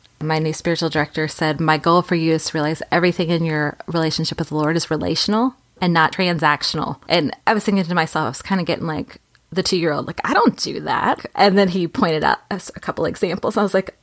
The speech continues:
"Oh my gosh, I do. I still feel like I have to earn his love. Oh my goodness. I do.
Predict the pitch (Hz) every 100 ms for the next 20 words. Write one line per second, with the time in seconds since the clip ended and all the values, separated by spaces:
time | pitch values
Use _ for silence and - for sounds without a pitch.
0 | - 214 202 180 175 185 170 - - -
1 | _ _ _ _ _ 214 220 226 226 170
2 | - 196 - - 214 220 202 202 190 180
3 | - 180 175 175 160 170 165 - - -
4 | 202 208 190 196 196 165 - - - _
5 | _ _ - 202 196 196 160 156